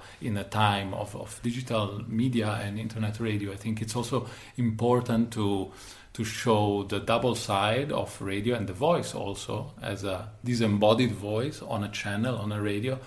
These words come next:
but also, uh, being able to transmit this, uh,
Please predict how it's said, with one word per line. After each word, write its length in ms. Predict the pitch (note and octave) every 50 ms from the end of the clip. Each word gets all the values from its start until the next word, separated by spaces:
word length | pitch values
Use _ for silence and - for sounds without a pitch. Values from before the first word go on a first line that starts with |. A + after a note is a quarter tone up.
| - - - - - - - -
but 140 | - A2+ A2
also, 720 | A#2+ B2 B2+ C#3 C#3+ - - - - D#3 D#3 D#3+ D#3 D#3 - - - - - - - - - - - - - - - - - - - - _ _
uh, 140 | C3+ A#2+ G#2+
being 320 | A2 A2 A#2+ A#2 A2+ A2+
able 240 | A2+ A2+ A2 A#2+ A2+
to 160 | A2+ - A#2
transmit 720 | - - - G#2+ G#2 G#2+ G#2 G#2 G#2 A2 A#2 A2+ - - - -
this, 560 | B2 A2+ G2 G#2+ G#2+ A2 G#2+ - - - - - - - - -
uh, 840 | A#2 G2+ G2 F#2 F#2 F2+ F#2 F#2 F2+ F2+ F2+ F#2+ F#2+ F#2+ G2+ G#2+